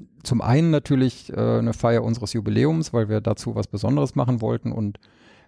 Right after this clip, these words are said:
wir haben das zehnjährige Jubiläum mit einem sehr großen Fest gefeiert.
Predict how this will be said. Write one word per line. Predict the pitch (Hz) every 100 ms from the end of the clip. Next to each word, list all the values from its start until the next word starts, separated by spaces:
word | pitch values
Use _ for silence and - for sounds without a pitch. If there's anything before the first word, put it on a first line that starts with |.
| -
wir | 113
haben | 113 117 113 110
das | 107
zehnjährige | - 131 143 135 123 117
Jubiläum | 113 113 110 117 117
mit | 104
einem | 107 104
sehr | 107
großen | - 117 -
Fest | 101 151 -
gefeiert. | 156 - 123 120 120